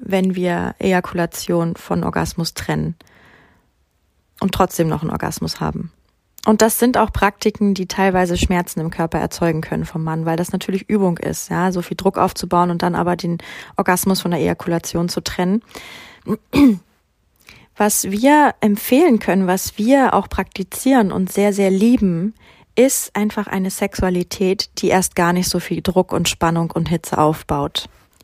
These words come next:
Ja, das ist viel Übung, diesem Reiz nicht nachzugeben, so schnell zu stoßen und schnell zu stimulieren. Aber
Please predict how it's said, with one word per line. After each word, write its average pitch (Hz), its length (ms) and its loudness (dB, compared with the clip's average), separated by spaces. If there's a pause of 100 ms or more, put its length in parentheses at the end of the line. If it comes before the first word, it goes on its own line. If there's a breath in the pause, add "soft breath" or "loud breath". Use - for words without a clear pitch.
(100)
Ja, 202 460 2
das - 200 -4
ist - 300 -4
viel 185 200 -2
Übung, 202 520 0 (480 loud breath)
diesem 185 180 0
Reiz 180 400 0
nicht 226 180 -2
nachzugeben, 233 840 -2
so 180 280 -4
schnell 202 380 2
zu - 160 -6
stoßen 180 640 -6 (400 loud breath)
und 185 220 -4
schnell 196 280 4
zu 190 140 -8
stimulieren. 175 760 -4 (1200 soft breath)
Aber 226 440 2